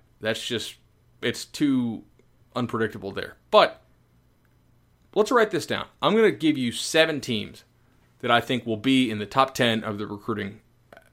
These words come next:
in top ten recruiting on the two four seven Sports composite at the end of the year. Ready? Alabama, U S C, Ohio State, L S U, Notre Dame, Florida State,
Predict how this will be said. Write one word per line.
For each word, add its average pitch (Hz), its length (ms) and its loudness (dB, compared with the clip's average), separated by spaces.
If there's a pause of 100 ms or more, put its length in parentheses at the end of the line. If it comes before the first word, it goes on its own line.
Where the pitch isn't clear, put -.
(160)
in 117 300 -6
top 127 200 4
ten 120 160 0
recruiting 107 300 -4
on 101 60 -6
the 98 60 -8
two 110 140 -16
four 110 160 -4
seven 107 260 -2
Sports 107 260 -8
composite 104 420 -4
at - 80 -14
the 95 80 -14
end 92 120 -14
of - 60 -16
the 71 60 -12
year. 65 200 -12
Ready? 139 340 0 (1080)
Alabama, 147 540 4 (720)
U 135 200 0
S 151 160 2
C, 95 280 -6 (460)
Ohio 151 360 4
State, 120 400 -2 (460)
L 131 180 4
S 120 180 0
U, 104 300 -4 (380)
Notre 151 260 4
Dame, 123 400 2 (340)
Florida 143 340 2
State, 117 380 0